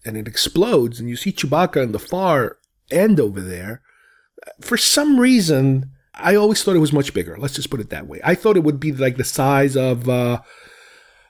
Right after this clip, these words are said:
oh, I don't know, let's say an, uh, an A T S T. You know, something kinda big, something that you would have to shoot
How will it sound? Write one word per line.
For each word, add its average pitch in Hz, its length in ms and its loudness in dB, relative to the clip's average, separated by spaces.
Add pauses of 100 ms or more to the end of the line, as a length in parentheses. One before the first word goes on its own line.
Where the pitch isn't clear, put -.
(180)
oh, 196 260 4
I 151 160 4
don't 127 140 2
know, 120 140 2
let's 160 220 2
say 170 180 4
an, 123 260 -4
uh, 110 280 -10
an 131 140 -2
A 165 140 4
T 175 240 2
S 135 200 -4
T. - 240 -18 (180)
You 185 120 -2
know, 143 60 -4
something 262 360 -2
kinda 196 440 0
big, 156 340 2
something 226 320 -2
that 170 80 0
you 170 80 2
would 165 100 0
have 180 160 -8
to 143 80 -4
shoot - 360 0